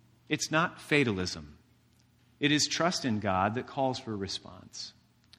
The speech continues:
It's not fatalism, and nor is it inexplicable in the sense that we don't even try, that we say,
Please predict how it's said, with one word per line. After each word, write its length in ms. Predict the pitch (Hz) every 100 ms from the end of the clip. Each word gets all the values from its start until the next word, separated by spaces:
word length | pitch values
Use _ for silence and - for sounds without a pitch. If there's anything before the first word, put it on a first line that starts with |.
| _ _ _ _ _ _ _ _
It's 200 | - -
not 180 | 233 254
fatalism, 760 | - 170 156 127 107 104 107 120
and 280 | 127 127 127 - - - _ -
nor 360 | 156 196 202
is 260 | - 139 131
it 100 | 131 - - - _ _ _ _ _ _ -
inexplicable 920 | 135 120 - - 147 - 87 82 87 - - -
in 120 | 135 131
the 80 |
sense 360 | 123 147 139 131
that 140 | 135
we 240 | 113 123 113
don't 240 | 117 127
even 200 | 117 98
try, 540 | 98 - 95 82 76 78
that 140 | 90
we 100 | 113
say, 360 | 107 113 104